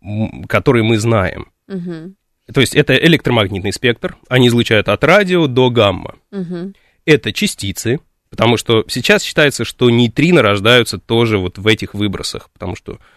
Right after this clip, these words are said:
Speaker 1: э, там могут быть релятивистские протоны,
Speaker 2: Мгм.
Speaker 1: их сложнее ускорить, потому что они тяжелые, да? Э, но, э, они там могут быть, они могут взаимодействовать с, э, излучением и,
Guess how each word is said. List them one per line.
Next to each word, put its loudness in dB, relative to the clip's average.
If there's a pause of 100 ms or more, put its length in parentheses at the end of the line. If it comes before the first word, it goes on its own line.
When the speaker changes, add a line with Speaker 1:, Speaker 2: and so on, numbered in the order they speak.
(400)
Speaker 1:
э, 2 (720)
там 2
могут 0
быть -6
релятивистские -2
протоны, 2 (400)
Speaker 2:
Мгм. -12
Speaker 1:
их -2
сложнее 2
ускорить, -2
потому -4
что -6
они -4
тяжелые, -4
да? -6 (520)
Э, 6
но, 4
э, 0
они 4
там 2
могут 0
быть, -2
они 2
могут 0
взаимодействовать 0
с, -8
э, 2
излучением 2
и, 0